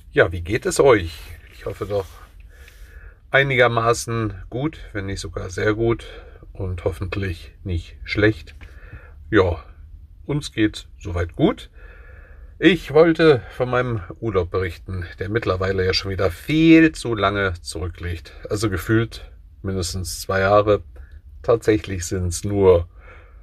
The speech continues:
äh, fünf Tage, sechs Tage. Ich verliere momentan das Zeitgefühl. Ja, wir hatten letzte Woche Urlaub gehabt.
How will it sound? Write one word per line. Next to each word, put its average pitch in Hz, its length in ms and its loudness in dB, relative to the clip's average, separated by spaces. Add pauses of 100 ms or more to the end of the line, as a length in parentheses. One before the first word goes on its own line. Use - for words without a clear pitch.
(720)
äh, 98 400 4 (380)
fünf 90 300 -10
Tage, 95 440 2 (800)
sechs - 320 -14
Tage. 90 460 4 (240)
Ich - 160 0
verliere 85 260 0
momentan 85 400 -2
das 85 140 -6
Zeitgefühl. 85 580 -4 (1120)
Ja, 123 160 4 (340)
wir 117 160 2
hatten 117 140 -4
letzte 117 460 2
Woche 117 200 6
Urlaub 151 360 6
gehabt. 131 520 2